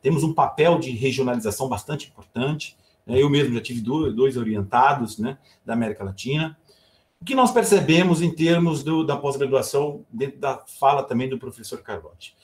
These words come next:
né? Hoje ele até citou em algum momento a questão de que a pós-graduação só para quem quer ser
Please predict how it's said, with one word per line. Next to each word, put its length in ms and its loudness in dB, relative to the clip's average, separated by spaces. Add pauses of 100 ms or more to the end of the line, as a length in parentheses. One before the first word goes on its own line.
(240)
né? 220 -4
Hoje 420 -4
ele 240 -4
até 100 -10
citou 440 0
em 80 0
algum 180 0
momento 480 0
a 100 -10
questão 360 -8
de 100 -10
que 60 -6
a 60 -6
pós-graduação 640 0
só 180 -2
para 140 -6
quem 120 -4
quer 220 -2
ser 300 -8